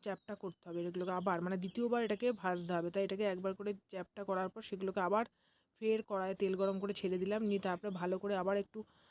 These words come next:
আহ, নাড়াচাড়া করে একটু ভালো করে ভেজে সেটাকে আবার থালার মধ্যে তুলে রাখলাম।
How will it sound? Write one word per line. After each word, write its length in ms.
আহ, 220
নাড়াচাড়া 520
করে 260
একটু 240
ভালো 240
করে 160
ভেজে 400
সেটাকে 260
আবার 220
থালার 340
মধ্যে 240
তুলে 260
রাখলাম। 360